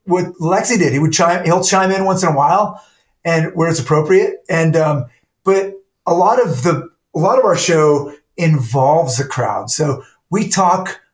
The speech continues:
to the crowd and we get the crowd involved. And that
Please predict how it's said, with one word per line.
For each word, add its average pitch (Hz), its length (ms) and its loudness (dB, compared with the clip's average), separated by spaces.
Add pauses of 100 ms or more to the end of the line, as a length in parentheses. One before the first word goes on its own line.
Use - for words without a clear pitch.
(200)
to 214 180 -2
the 202 80 0
crowd 190 400 0
and 170 140 0
we 180 100 0
get 226 160 0
the 156 80 -6
crowd 160 360 0
involved. 117 580 -2 (360)
And 175 400 0 (200)
that 175 420 -2